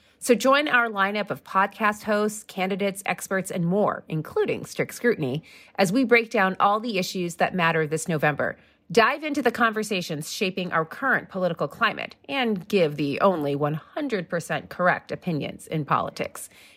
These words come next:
You won't want to miss this. Subscribe now and get up to four months free of SiriusXM. See offer details at sirius X M dot com forward slash crooked.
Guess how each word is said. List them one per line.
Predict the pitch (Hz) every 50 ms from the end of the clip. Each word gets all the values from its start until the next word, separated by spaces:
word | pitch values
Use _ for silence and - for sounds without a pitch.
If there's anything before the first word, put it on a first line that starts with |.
| _
You | - 214 226
won't | 220 196 233 233 240 - -
want | 220 190 - -
to | - -
miss | 170 147 135 - -
this. | - - - - - - - - - _ _
Subscribe | - - - 208 - - 240 214 233 277
now | 302 254 208 202 214 226 -
and | - 196 185
get | 190 165
up | 175 - -
to | - 185
four | - - - 214 208 220
months | 240 233 214 208 202 - -
free | - - 214 190 143 139 143
of | - 165 160
SiriusXM. | - - - - 165 151 151 156 156 - - 165 - - - 135 - - - - _ _ _ _ _
See | _ - - - 254 262
offer | 214 208 190 185 208 202
details | 180 185 160 151 - 165 147 139 143 151 -
at | - - -
sirius | - - - 170 175 190 208 220 233 220
X | - 240 247 -
M | - 180 185 202
dot | 208 240 - -
com | - - 170 156 151 156 156 165 - _
forward | - - 160 139 135 139 -
slash | - - 165 151 160 - -
crooked. | - - - 143 - - - - - -